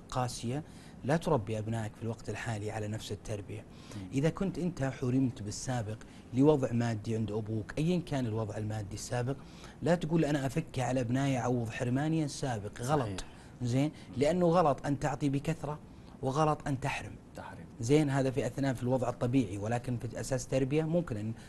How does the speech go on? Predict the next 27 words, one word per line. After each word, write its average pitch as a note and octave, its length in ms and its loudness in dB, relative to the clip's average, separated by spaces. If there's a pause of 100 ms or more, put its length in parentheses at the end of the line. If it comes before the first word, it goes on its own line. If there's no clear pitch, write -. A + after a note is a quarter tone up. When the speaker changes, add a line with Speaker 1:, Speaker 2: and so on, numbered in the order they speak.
(140)
Speaker 1:
نحصل A#2+ 300 -2
فيها، A2 380 -2 (300)
آه، G#2+ 440 -4 (260)
نوعا A#2 260 0
من A2 200 0
الحرمان A#2+ 560 0
لكي C#3+ 300 2
نربي B2 500 0
أبناءنا. A2 420 -6
Speaker 2:
مم. - 480 -12
Speaker 1:
ولكن D#3 340 6
الحوار C3 560 0
مع B2 180 0
الأبناء B2 440 0 (360)
حوار B2+ 320 4
لطيف، A#2+ 440 -4 (440)
لازم C#3 200 4
يكون B2+ 200 2
حوار B2+ 320 0
لطيف، A#2+ 400 -2 (380)
حوار C#3+ 380 2
اسمع، A#2 440 -2
الابن C#3 280 2
يحتاج C3 480 -2
منا B2 360 -2
أن A#2+ 140 -2
نسمع، G#2+ 420 -6